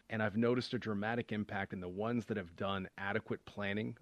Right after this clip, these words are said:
who expected this level of volatility, maybe not for the reasons that we're seeing, but they knew it was part of the process,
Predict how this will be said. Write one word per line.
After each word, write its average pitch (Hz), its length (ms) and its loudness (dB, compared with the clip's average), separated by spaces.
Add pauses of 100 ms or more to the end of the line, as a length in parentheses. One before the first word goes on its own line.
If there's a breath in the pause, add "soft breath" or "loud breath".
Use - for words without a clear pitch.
(100)
who 107 300 -2
expected - 680 -2
this 107 180 0
level 107 300 2
of 95 80 -2
volatility, 107 540 0
maybe 104 260 2
not 104 180 4
for - 120 -8
the 92 80 -4
reasons 98 380 -2
that 101 120 -2
we're 92 80 -8
seeing, 143 400 -2 (560 loud breath)
but 110 160 -2
they 113 100 2
knew 117 260 8
it 110 80 4
was 101 140 -2
part 113 220 2
of 107 60 0
the 98 80 0
process, 117 640 -2